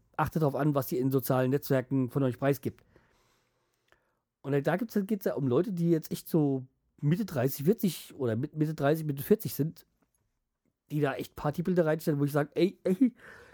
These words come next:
wie blöd kann man sein?“ Ich meine, dass man so feiert, schön gut, äh, jedem das seine, aber das so, so rauszubringen, nee, echt.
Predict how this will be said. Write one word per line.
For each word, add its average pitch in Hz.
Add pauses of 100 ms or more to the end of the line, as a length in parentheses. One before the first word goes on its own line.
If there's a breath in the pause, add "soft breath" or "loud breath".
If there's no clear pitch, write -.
(360 loud breath)
wie 139
blöd 123
kann 131
man 135
sein?“ 240 (180)
Ich 139
meine, 151
dass 160
man 165
so 135
feiert, 302 (160)
schön 277
gut, 311
äh, 202 (340)
jedem 165 (140)
das -
seine, 190
aber 113 (1200 soft breath)
das 113
so, 127
so 95 (320)
rauszubringen, 160 (120)
nee, 117 (160)
echt. -